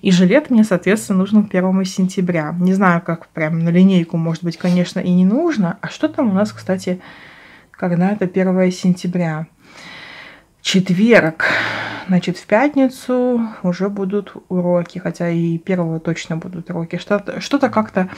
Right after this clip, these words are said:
сейчас всё поменялось, да, раньше, я помню, когда я училась в школе, мы заканчивали учёбу там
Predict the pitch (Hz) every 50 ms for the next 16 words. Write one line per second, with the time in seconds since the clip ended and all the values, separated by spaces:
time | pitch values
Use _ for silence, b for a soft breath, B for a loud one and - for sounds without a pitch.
0 | B B B B B B B - - 190 185 220 214 208 - - 190 185 185 180
1 | 175 175 185 214 247 254 226 202 190 185 185 190 185 180 180 185 185 - - 185
2 | 180 180 B B B B B B B B B B - - 185 180 170 165 - 185
3 | 180 175 175 175 170 - 180 180 170 185 185 202 208 208 196 190 - - 185 180
4 | 175 175 - - - 185 175 175 175 180 180 175 180 180 185 180 175 180 175 -
5 | - - 180 175 170 175 170 165 - - - 180 175 175 175 170 170 - 160 160
6 | 160 160 160 165 170 170 170 - - 170 165 165 165 156